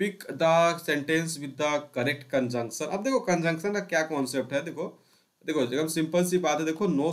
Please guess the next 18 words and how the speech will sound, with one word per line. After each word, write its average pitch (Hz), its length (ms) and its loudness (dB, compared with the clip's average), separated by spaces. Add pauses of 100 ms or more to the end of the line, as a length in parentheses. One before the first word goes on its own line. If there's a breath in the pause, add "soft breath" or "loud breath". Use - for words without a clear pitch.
sooner 160 320 -4
का 160 80 0
जो 156 100 0
sentence 135 420 -4
बनता 113 360 -8
है 127 280 -8 (400)
उसके 143 300 -2
साथ 185 160 2
हम 180 100 -2
conjunction 160 480 0
के 165 60 -6
रूप 165 140 -8
में 160 120 -6 (100)
यूज़ 139 200 -10
करते 143 280 -2
हैं - 120 -6
then 185 300 -4
का। - 240 -20